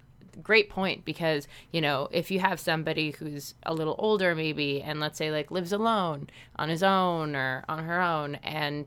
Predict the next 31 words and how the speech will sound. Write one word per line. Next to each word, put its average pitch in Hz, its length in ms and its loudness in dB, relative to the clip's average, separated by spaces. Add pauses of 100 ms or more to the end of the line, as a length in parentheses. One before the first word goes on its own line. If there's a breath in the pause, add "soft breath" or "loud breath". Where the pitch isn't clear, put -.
doesn't 160 300 2
get, 156 260 -2
uh, - 80 0
doesn't, 151 380 -8
you 156 120 -2
know, 139 80 -2
have 151 200 0
a - 20 0
lot 143 160 -2
of 143 100 -6
friends 214 520 4
but 147 340 2
has 151 380 -4
her 143 580 -4 (240)
or 151 260 0
his 143 340 0
local 143 560 0 (300 loud breath)
pub, 175 400 4 (320 loud breath)
um, 143 500 -4
right 151 220 0
around 139 200 2
the 151 80 -12
corner, 160 680 0
and 147 420 -6 (100)
that 143 360 6
is 139 220 -8
where 143 160 -4
they 139 160 -8
go, 139 480 -8 (340)
you 156 140 -12
know, 147 260 -10